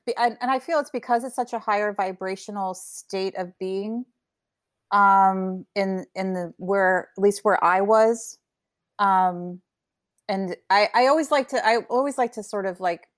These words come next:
predicate what I say by saying, "This is my experience." Like, other people have their experiences and, and they're just as,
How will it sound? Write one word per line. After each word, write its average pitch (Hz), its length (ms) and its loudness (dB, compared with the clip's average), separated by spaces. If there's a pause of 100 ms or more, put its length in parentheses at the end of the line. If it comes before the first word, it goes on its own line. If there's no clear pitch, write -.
(120)
predicate 190 480 -6
what 185 100 -2
I 175 80 0
say 180 300 -2
by 170 420 -2
saying, 185 300 -4
"This 185 140 -6
is 196 120 -6
my 170 220 2
experience." - 680 -12
Like, 175 160 -10
other 202 160 2
people 202 240 -4
have 180 180 0
their 175 140 2
experiences 185 640 -10 (540)
and, 175 300 2 (220)
and 180 120 -2
they're 175 260 2
just 190 360 0
as, 180 460 0